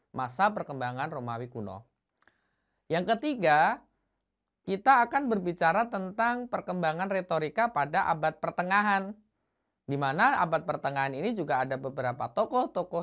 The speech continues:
yang berkaitan. Yang keempat,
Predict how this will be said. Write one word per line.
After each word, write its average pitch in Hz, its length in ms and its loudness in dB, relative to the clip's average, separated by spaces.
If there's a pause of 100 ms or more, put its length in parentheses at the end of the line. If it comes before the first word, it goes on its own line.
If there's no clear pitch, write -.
yang 156 320 -2 (480)
berkaitan. 101 640 -10 (1200)
Yang 214 300 0
keempat, 202 580 4